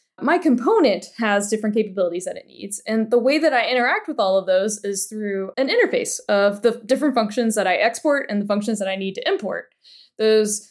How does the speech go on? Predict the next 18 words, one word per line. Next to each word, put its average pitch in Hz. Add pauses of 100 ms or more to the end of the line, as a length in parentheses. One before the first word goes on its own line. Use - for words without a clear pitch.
(160)
things 254
might 220
actually 214
just 202
be 196
contracts 294
that 202
are 196
really 196
the 190
wasi 185
A 185
P 185
Is 180
that 190
we 185
talked 180
about, -